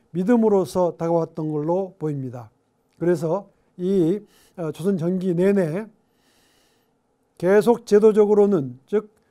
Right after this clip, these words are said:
교단으로는 축소하는 정책이 지속됐지만 사람들에게는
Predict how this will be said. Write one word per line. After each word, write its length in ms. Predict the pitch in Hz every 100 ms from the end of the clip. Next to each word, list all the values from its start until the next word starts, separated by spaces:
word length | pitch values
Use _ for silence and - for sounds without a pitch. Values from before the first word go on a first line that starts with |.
| _ _ _
교단으로는 760 | 185 202 214 208 208 226 233 - _
축소하는 500 | - - 208 196 208
정책이 460 | 175 190 - 202 202
지속됐지만 800 | - 185 190 175 180 175 147 127 _ _ -
사람들에게는 1040 | 196 214 202 190 185 190 185 202 226